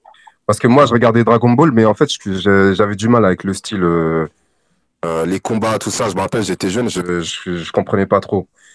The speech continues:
Alors que G T O, au contraire, euh, voilà, c'était un, c'était, il y a moins de combats, enfin, il y en a même pas beaucoup. Et du coup, c'est G T O qui m'a vraiment mis dans l'univers, euh, manga, quoi. Et après, j'ai acheté les, les livres, du coup.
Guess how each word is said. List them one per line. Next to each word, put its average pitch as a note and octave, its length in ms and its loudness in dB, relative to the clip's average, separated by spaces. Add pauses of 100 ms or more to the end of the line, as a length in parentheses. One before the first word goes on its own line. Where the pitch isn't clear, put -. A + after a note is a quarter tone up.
(320)
Alors G#2+ 280 2
que B2 160 2
G G#2+ 200 2
T B2+ 100 0
O, D#3 100 6
au D3+ 60 2
contraire, A#2 460 0
euh, F2+ 920 2
voilà, G#2 240 2
c'était - 200 -4
un, F#2+ 280 2
c'était, - 200 -2
il G2+ 80 4
y G2+ 60 4
a G2+ 60 4
moins B2+ 180 4
de D#3 60 -2
combats, C3 440 4 (120)
enfin, G#2+ 160 0
il F#2 40 2
y F2+ 40 2
en F2 60 0
a F2 60 0
même G2+ 240 0 (380)
pas A2 120 2
beaucoup. G#2+ 360 0 (440)
Et G2+ 120 2
du G2 120 -6
coup, C#3+ 260 2
c'est A#2+ 220 2
G A2 240 2
T B2 100 2
O A#2 120 6
qui A2 100 -8
m'a F#2+ 160 2
vraiment G2+ 300 0
mis A2 200 4
dans F#2 200 2
l'univers, F#2 540 0
euh, E2 440 -2 (320)
manga, F2+ 340 0
quoi. C2+ 180 -10 (380)
Et G#2+ 60 2
après, G#2 220 2
j'ai A#2 100 4
acheté A2+ 260 0
les, G2+ 380 2
les F#2+ 160 4
livres, A2+ 220 2
du F#2+ 120 -4
coup. D3+ 220 -2